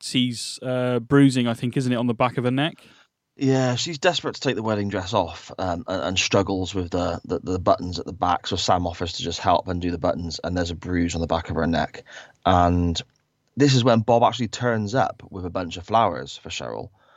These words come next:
Speaker 2: Cheryl runs into the house, and Bob basically gets challenged by Sam. But again, we're seeing Sam challenging Bob.
Speaker 1: Yeah.
Speaker 2: Bob, this big jock, and he, and he is kind of,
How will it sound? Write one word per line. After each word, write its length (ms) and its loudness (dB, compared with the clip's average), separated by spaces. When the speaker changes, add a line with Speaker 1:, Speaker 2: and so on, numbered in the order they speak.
Speaker 2:
Cheryl 400 4
runs 360 0
into 240 -10
the 100 -10
house, 480 -6
and 160 -4
Bob 340 4
basically 280 -4
gets 160 -6
challenged 720 -6
by 140 -4
Sam. 440 -8
But 100 -2
again, 440 2
we're 260 0
seeing 440 -10
Sam 560 -2
challenging 600 -8
Bob. 260 -4
Speaker 1:
Yeah. 260 -6
Speaker 2:
Bob, 360 6
this 180 -6
big 340 -2
jock, 420 0
and 80 -8
he, 240 -6
and 100 0
he 60 6
is 160 2
kind 280 2
of, 220 0